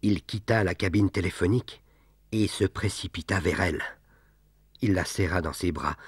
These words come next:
et l'embrassa comme jamais il ne l'avait fait auparavant.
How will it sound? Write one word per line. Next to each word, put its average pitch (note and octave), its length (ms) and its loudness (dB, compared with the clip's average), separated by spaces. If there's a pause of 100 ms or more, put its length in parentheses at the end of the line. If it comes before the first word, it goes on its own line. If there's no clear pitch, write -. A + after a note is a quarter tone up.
(140)
et A2+ 120 4
l'embrassa G2+ 600 2
comme F#2+ 260 0
jamais F2 380 2
il E2+ 80 2
ne F2 80 2
l'avait E2 240 0
fait F2+ 180 2
auparavant. C#2+ 480 -2